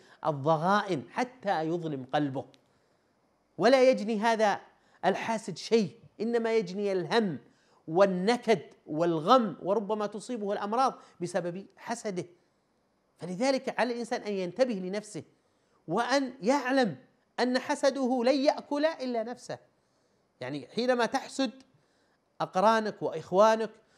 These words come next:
وحينما تحسد المرأة جارتها أو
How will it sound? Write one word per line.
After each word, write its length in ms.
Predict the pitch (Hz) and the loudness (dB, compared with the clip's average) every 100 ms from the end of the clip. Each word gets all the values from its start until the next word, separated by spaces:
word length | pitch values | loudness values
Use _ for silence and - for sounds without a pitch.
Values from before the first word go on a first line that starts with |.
| _ _ | _ _
وحينما 420 | 147 202 208 196 | -6 -4 -4 -4
تحسد 380 | 185 247 - 202 | -6 -8 -10 -6
المرأة 520 | 196 185 226 208 165 - _ _ _ | -4 -2 -2 -2 -4 -8 _ _ _
جارتها 600 | 175 180 196 226 226 202 202 | 0 2 2 2 0 2 2
أو 500 | - - 185 208 | 0 0 0 0